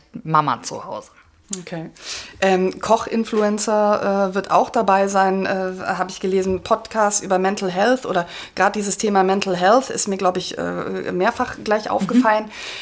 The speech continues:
Speaker 2: Ähm, warum ist das gerade so ein wichtiges Thema?
Speaker 1: Ich glaube, das hat total viel damit zu tun. Ich bin total dankbar, zum Beispiel über diese Kooperation mit Nadine Breety, die prinzipiell eine sehr bekannte deutsche Influencerin ist, äh, falls Leute die nicht kennen, mit wahnsinnig viel Followern auf TikTok.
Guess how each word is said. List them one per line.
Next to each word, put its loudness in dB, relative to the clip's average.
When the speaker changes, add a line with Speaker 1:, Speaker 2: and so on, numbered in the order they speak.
Speaker 2:
Ähm, 2
warum 2
ist -4
das 2
gerade 2
so -2
ein 2
wichtiges -2
Thema? -4
Speaker 1:
Ich 0
glaube, 0
das 0
hat -8
total 2
viel -4
damit 2
zu -8
tun. 0
Ich -6
bin 0
total -2
dankbar, 2
zum -6
Beispiel 0
über 4
diese -2
Kooperation -2
mit -6
Nadine -2
Breety, -4
die -6
prinzipiell -2
eine 0
sehr 0
bekannte -2
deutsche -2
Influencerin 0
ist, -4
äh, 0
falls -4
Leute -2
die -4
nicht -8
kennen, -2
mit -6
wahnsinnig 2
viel -8
Followern 2
auf -4
TikTok. -2